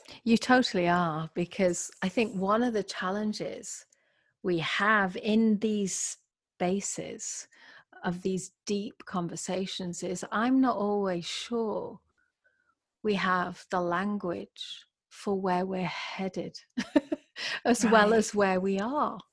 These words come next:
Speaker 1: right now.
Speaker 2: Yeah.
Speaker 1: Because we're kind of limited, and you'll know this, you know, because we're limited by culture and we have cultures within cultures. And then,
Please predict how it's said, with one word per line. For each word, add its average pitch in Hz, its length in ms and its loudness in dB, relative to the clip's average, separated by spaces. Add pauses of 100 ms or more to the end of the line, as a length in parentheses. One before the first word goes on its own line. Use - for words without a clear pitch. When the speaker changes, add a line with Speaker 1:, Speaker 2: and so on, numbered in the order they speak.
(920)
Speaker 1:
right 185 280 -2
now. 170 500 -8 (420)
Speaker 2:
Yeah. 208 120 -12
Speaker 1:
Because 226 540 2
we're 240 160 2
kind 254 320 0
of 330 120 -8
limited, 202 760 2 (880)
and 226 180 2
you'll 262 180 4
know 185 260 -2
this, - 460 -10 (260)
you 175 140 -4
know, 156 160 -6
because 180 360 -6
we're 190 100 2
limited 214 460 0
by 175 180 -2
culture 165 520 -4
and 165 100 -2
we 165 80 -4
have 160 180 -8
cultures 196 460 -4
within 180 280 -2
cultures. 160 600 -10 (600)
And 233 200 4
then, 226 220 4